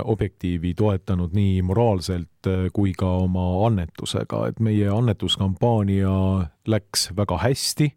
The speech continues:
Me saime kokku, äh, vajaliku summa ja ületasime selle ning, äh, huvitav, huvitav, tasub mainida ka seda, et, äh, Postimehe suur rünnak tuli kohe peale seda, kui meie annetuskampaania sai, äh,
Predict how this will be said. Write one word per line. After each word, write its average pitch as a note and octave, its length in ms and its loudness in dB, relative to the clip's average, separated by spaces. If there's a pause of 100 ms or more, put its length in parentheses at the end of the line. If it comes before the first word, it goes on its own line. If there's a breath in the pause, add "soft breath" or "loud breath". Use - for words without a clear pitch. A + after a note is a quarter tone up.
(540 loud breath)
Me A2 80 0
saime G2+ 300 2
kokku, G2 640 0
äh, F#2+ 160 0
vajaliku G2+ 460 0
summa A#2+ 420 0
ja F2+ 80 -2
ületasime F#2+ 720 0
selle F#2+ 380 0 (520 loud breath)
ning, A2+ 460 2
äh, G#2+ 500 2 (220)
huvitav, B2 540 2
huvitav, G#2+ 560 0 (180)
tasub G#2 300 -2
mainida A2 320 2
ka A#2 120 0
seda, B2 280 2 (160)
et, - 240 -8
äh, G2+ 280 2
Postimehe G2+ 640 0
suur G#2+ 380 0
rünnak A#2 420 0
tuli G2+ 260 0
kohe A#2+ 520 2
peale F#2 300 0
seda, F#2+ 360 -2
kui F#2 460 0
meie G2 240 0
annetuskampaania F#2+ 1160 -2 (300 loud breath)
sai, G2 520 0
äh, G2 580 -2